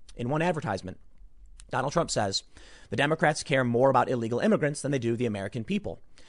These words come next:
This is part of a larger ad where he talks about cartels and other issues, a direct violation of Facebook's new policies.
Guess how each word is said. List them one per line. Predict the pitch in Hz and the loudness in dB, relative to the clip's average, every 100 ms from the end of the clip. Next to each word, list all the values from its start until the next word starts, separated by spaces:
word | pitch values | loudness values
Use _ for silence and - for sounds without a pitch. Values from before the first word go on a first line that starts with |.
| - | -14
This | 101 185 - - - - | 4 4 6 0 -2 -2
is | - | -2
part | - 139 139 | 6 6 8
of | |
a | 131 | 6
larger | 120 139 156 175 160 - | 4 4 4 2 2 4
ad | 139 113 147 - - - | 4 4 -2 -10 -6 4
where | 165 | 4
he | 190 | 6
talks | 151 160 - | 4 4 2
about | 156 175 - | 0 0 2
cartels | 185 180 196 196 | 0 2 2 2
and | 123 | 2
other | 135 160 | 0 0
issues, | 196 127 92 - - - - - | 0 -2 -6 -8 -12 -18 -20 -4
a | - | 4
direct | 220 175 165 | 8 8 6
violation | 131 131 123 120 - 120 | 6 6 4 0 0 -4
of | 110 | -2
Facebook's | 117 113 - 113 - - - - | -2 -2 -2 -2 -2 -4 -4 -2
new | 117 135 | 2 2
policies. | - 127 131 104 - 85 - | 2 0 -2 -2 -8 -8 -10